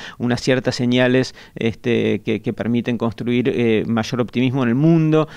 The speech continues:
de los desarrollistas inmobiliarios. Kicillof pareciera hacer más énfasis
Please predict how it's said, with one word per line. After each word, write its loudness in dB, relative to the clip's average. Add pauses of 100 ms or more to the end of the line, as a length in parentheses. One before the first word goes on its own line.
(160)
de -4
los -4
desarrollistas -6
inmobiliarios. 2
Kicillof -2
pareciera 0
hacer -4
más 0
énfasis -2